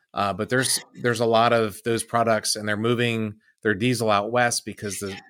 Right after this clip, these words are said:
California and other states have really interesting subsidies. Um, so we're, we're try-, we're gonna focus on the Midwest and focus in this part of the country.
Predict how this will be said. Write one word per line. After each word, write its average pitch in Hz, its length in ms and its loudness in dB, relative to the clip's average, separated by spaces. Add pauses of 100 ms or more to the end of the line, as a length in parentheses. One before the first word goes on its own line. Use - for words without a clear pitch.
(180)
California 113 640 0
and 107 80 -2
other 110 200 0
states 101 360 -6
have 95 300 -6
really 113 320 2
interesting 101 680 0
subsidies. 95 720 -4 (600)
Um, 92 340 -2
so 110 180 -2
we're, 113 360 6 (400)
we're 117 340 0 (220)
try-, 113 220 2
we're 123 200 2
gonna 113 200 -2
focus 110 400 0
on 107 100 -4
the 104 60 -2
Midwest 101 580 -2
and 95 380 -10
focus 98 360 -6
in 98 80 -10
this 95 120 -10
part 98 200 -6
of 90 60 -8
the 90 60 -10
country. 95 420 -14